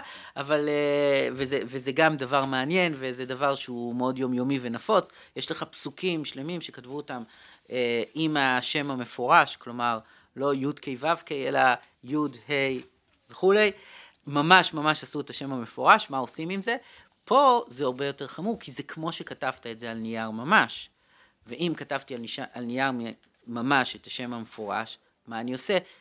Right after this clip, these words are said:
כשאני צריך את הנייר הזה, לא לעשות בו שימוש, מה אני עושה עם, אה, ספר קודש שבלע, ספר תורה שבלע?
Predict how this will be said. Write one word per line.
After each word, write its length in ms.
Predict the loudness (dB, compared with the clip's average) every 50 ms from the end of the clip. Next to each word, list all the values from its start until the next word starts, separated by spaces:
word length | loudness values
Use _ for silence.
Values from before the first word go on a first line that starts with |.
| _ _
כשאני 340 | -8 -6 -6 -4 -4 -6 -6
צריך 380 | -8 -8 -6 -6 -6 -6 -8
את 120 | -10 -14 -12
הנייר 340 | -12 -8 -6 -4 -4 -4 -4
הזה, 380 | -6 -4 -2 -2 0 0 0 0
לא 140 | 2 2 2
לעשות 300 | 2 0 -4 -8 -12 -10
בו 100 | -10 -10
שימוש, 460 | -8 -6 -4 -4 -4 -4 -6 -10 -18 _ _ _ _ _ _ _ _ _ -10
מה 140 | -6 -6
אני 100 | -6 -4
עושה 280 | -6 -8 -8 -6 -4 -4
עם, 280 | -2 -2 -4 -4 -6 -6
אה, 640 | -6 -6 -6 -6 -6 -6 -6 -6 -6 -8 -8 -10 -10 -14 _ _ _ _ _ _ _ _ _ _ _
ספר 340 | -8 -4 -4 -4 -2 -2 -4
קודש 380 | -2 0 0 2 2 0 0 0
שבלע, 380 | 0 0 2 2 4 4 2
ספר 280 | 0 -2 -6 -12 -12 -10
תורה 280 | -8 -2 2 4 4
שבלע? 340 | 4 4 0 0 2 4 4